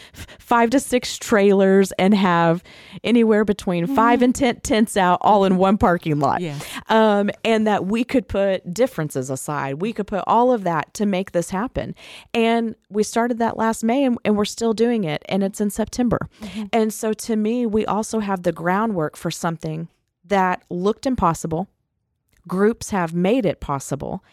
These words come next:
Speaker 1: And then now, why do we not continue to replicate that and continue to take risks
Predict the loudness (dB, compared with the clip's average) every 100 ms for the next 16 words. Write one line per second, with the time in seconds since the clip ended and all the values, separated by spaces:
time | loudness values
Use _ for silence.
0 | _ -20 -8 0 2 2 0 0 0 -2
1 | -2 -4 -2 -2 -2 -2 -6 -4 -6 -4
2 | -4 -2 -4 -6 -6 -2 -2 0 -4 -2
3 | -4 -2 -4 -4 -6 -6 -10 -6 -4 -4
4 | -4 -2 -2 0 2 2 0